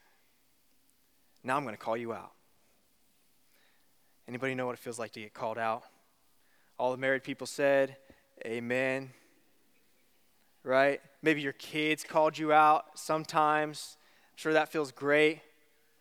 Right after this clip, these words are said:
God calls you out. The Holy Spirit calls you out and says, "What, what are you doing?" Jesus calls him out. Says, "Fine, you wanna say you've kept all the law? I'm just gonna tell you how it is. One thing you still lack. Sell all that you have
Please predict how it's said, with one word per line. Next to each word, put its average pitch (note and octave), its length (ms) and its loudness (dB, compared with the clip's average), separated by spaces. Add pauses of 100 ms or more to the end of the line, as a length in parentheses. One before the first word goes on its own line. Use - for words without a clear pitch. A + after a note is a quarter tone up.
(680)
God D3 380 4
calls D#3+ 360 -8
you D3+ 140 -6
out. D3+ 400 -4
The C#3 80 -14
Holy D3+ 240 -10
Spirit C#3 500 -10
calls D3+ 300 -10
you C#3+ 160 -14
out C#3+ 140 -12
and - 100 -20
says, C#3 160 -20
"What, C3+ 160 -20 (380)
what - 120 -16
are - 60 -18
you - 160 -20
doing?" E3+ 400 -12 (1080)
Jesus A#2+ 320 -10
calls G2+ 260 -12
him G2 100 -18
out. F2+ 220 -18 (460)
Says, - 180 -14
"Fine, B2+ 240 -4
you A#2+ 80 -10
wanna C#3 160 -8
say C3 200 -6
you've B2+ 140 -10
kept - 220 -8
all A#2+ 80 -6
the A2+ 80 -10
law? A2 300 -6 (580)
I'm B2+ 100 -12
just B2 120 -10
gonna A2+ 160 -10
tell A#2 180 -8
you G#2+ 100 -8
how G#2 180 -6
it G2+ 80 -16
is. F#2+ 340 -18 (720)
One C3+ 200 -8
thing B2+ 200 -12
you A#2+ 100 -14
still A#2 300 -8
lack. G2+ 400 -10 (1900)
Sell B2+ 260 -4
all C3+ 140 2
that D3 160 -6
you C3 80 -12
have A2+ 460 -8